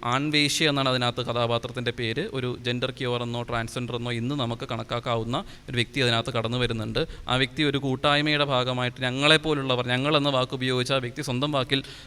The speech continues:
സംസാരിക്കുന്നുണ്ട്. ആ, "ഞങ്ങളെപ്പോലുള്ളവരെ നിങ്ങൾ കണ്ടിട്ടില്ലേ?" എന്ന് അതിലെ പ്രോട്ടോകോൺസിനോട് ചോദിക്കുന്നുണ്ട്. ആഖ്യാതാവ് അതിൻ്റെ വായനക്കാരോടായിട്ട് അപ്പോൾ ഒരു, എന്താണ്, കുറിപ്പുകൾ എന്ന് പറയാവുന്ന ഭാഷയിൽ, നോവലിൻ്റെ ഭാഷയിൽ സംസാരിക്കുന്നുണ്ട്.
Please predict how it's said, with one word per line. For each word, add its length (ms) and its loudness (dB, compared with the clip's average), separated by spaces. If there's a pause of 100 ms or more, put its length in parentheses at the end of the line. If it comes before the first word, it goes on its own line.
(100)
സംസാരിക്കുന്നുണ്ട്. 800 4 (760)
ആ, 340 2
"ഞങ്ങളെപ്പോലുള്ളവരെ 640 4
നിങ്ങൾ 220 4
കണ്ടിട്ടില്ലേ?" 500 4
എന്ന് 420 0
അതിലെ 180 0
പ്രോട്ടോകോൺസിനോട് 680 0
ചോദിക്കുന്നുണ്ട്. 640 0 (220)
ആഖ്യാതാവ് 580 2
അതിൻ്റെ 320 2 (420)
വായനക്കാരോടായിട്ട് 1160 4 (180)
അപ്പോൾ 540 0
ഒരു, 320 0 (140)
എന്താണ്, 200 -2
കുറിപ്പുകൾ 580 6
എന്ന് 160 2
പറയാവുന്ന 400 4
ഭാഷയിൽ, 580 2
നോവലിൻ്റെ 380 2
ഭാഷയിൽ 320 2
സംസാരിക്കുന്നുണ്ട്. 840 0